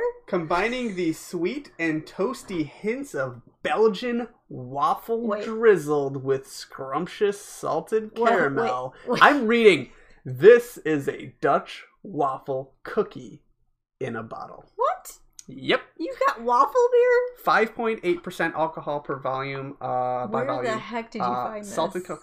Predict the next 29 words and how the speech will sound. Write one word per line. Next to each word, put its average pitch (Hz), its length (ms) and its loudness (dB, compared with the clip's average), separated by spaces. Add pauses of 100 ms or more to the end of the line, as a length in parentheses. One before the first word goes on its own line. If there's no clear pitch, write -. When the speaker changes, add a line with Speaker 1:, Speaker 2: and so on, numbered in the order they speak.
(140)
Speaker 1:
this 196 220 -14
is - 80 -10
Anacostia. 370 640 -4 (300)
Speaker 2:
Oh, 285 140 -2
you 285 100 -4
went 302 100 -6
to 247 80 0
Speaker 1:
Come 349 140 2
Speaker 2:
Anacostia 247 460 2
Speaker 1:
on. - 80 -4
Speaker 2:
again. 180 380 -8
Speaker 1:
You, 240 160 -4
you're, 214 200 -4
you're 254 140 -2
telling 214 400 2
me, 196 300 -2 (180)
you're 202 140 -4
telling 202 300 0
me 175 120 4
go 156 240 0
out, 147 480 0
get 147 140 2
a 170 60 0
beverage 147 680 -2
for, 131 540 -4
for 135 280 -4
the, 131 380 -12
the, 127 400 -6
the 127 100 -10